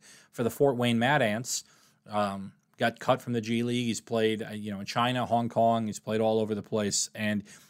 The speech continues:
he was in Spain. He played there for eight weeks, and in seven of those weeks, he was player of the week, according to E Victor,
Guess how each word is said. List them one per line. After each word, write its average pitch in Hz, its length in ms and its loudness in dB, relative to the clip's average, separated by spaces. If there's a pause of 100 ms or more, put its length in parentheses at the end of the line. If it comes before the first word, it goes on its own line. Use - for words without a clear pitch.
(100)
he 117 100 0
was 113 140 2
in 107 120 0
Spain. 113 640 2 (560)
He 123 120 -2
played 143 320 4
there 131 160 6
for - 260 -8
eight 156 240 2
weeks, 131 560 2
and 117 160 -2
in 113 80 0
seven 190 420 2
of 123 140 2
those 110 240 2
weeks, 101 320 -4
he 123 100 -4
was 110 140 -2
player 135 300 2
of 117 60 6
the 110 60 4
week, 123 380 -2
according 107 360 0
to 101 100 -2
E 98 80 -2
Victor, 104 400 -4